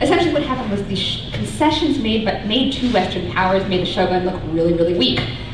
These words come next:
Remember, shogun's the barbarian subduing generalissimo. Barbarians have just kicked down the door and they're in your house and taking your stuff. You're not a very good barbarian subduing generalissimo.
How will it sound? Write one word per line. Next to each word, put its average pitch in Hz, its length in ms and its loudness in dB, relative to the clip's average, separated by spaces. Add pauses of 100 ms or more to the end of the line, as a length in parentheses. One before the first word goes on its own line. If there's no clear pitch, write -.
(140)
Remember, 247 520 2
shogun's 196 440 2
the 165 60 -4
barbarian 208 580 4
subduing 208 420 2
generalissimo. 196 720 2 (460)
Barbarians 220 560 4
have 185 120 2
just 175 220 0
kicked 220 280 0
down 285 160 6
the 294 100 6
door - 380 4
and 175 160 4
they're 175 100 4
in 208 160 2
your 240 160 4
house 269 480 2
and - 100 -2
taking 185 280 2
your 170 80 2
stuff. 180 360 0 (840)
You're 185 160 0
not 190 160 4
a - 20 2
very 190 220 4
good 190 180 4
barbarian 190 380 4
subduing 185 440 2
generalissimo. 180 800 2